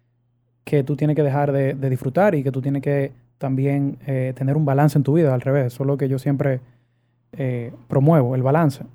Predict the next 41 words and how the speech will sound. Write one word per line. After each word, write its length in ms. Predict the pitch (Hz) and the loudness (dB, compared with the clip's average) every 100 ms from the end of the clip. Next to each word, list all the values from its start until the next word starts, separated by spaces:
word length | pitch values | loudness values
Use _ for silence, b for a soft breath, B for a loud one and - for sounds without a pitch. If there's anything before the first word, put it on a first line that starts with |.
| _ | _
Entonces, 460 | - 170 165 156 - - _ _ _ _ _ _ _ _ - | -4 -2 0 -2 -4 -20 _ _ _ _ _ _ _ _ -2
en 120 | 180 | 2
Navidad, 540 | 185 175 175 196 170 - _ | 6 6 8 8 8 0 _
no 200 | 156 175 | 0 4
necesariamente 560 | 226 190 180 165 190 170 | 4 4 4 4 2 0
tú 140 | 147 | -4
tienes 300 | 147 165 160 | -2 0 0
que 140 | 151 156 | 2 2
enfocarte 480 | 147 143 147 147 147 | 2 0 0 0 0
en 60 | |
perder 260 | 135 131 131 | 0 -2 2
peso. 240 | 226 190 | 2 2
Si 120 | 143 | -2
tú 100 | 135 | -4
quieres 200 | 180 247 | 2 2
perder 220 | 185 170 151 | 4 2 4
peso, 260 | 185 160 | 2 2
tú 120 | 160 | 4
lo 120 | 165 135 | 4 4
puedes 200 | 131 123 | 0 -2
hacer, 240 | 151 - | -4 -4
porque 200 | 135 135 | -8 -8
todo 440 | 127 151 160 156 - _ - | 0 4 4 2 -2 _ -4
comienza 340 | 139 143 151 | 0 2 0
con 100 | 143 | 2
una 120 | 147 | 2
decisión, 340 | 151 135 139 135 | 2 0 -4 0
pero 340 | 196 196 165 b b b _ | 6 6 6 b b b _
con 140 | - 165 | -4 -2
el 80 | 151 | 2
simple 320 | 208 208 208 | 2 4 4
hecho 180 | - 185 | 4 2
de 80 | |
tú 140 | 151 170 | 2 0
mantenerte 420 | 175 170 160 156 | 2 2 0 0
activo 480 | 123 151 139 127 131 _ | -2 -2 -2 -2 -6 _
y 280 | 175 151 147 | -4 0 0
llevar 400 | 139 139 147 - | 0 2 2 0
un 220 | 196 165 165 | -2 0 4
balance 480 | 147 139 127 127 | 4 4 0 -2
entre 380 | 131 127 135 135 | -2 -2 -2 -4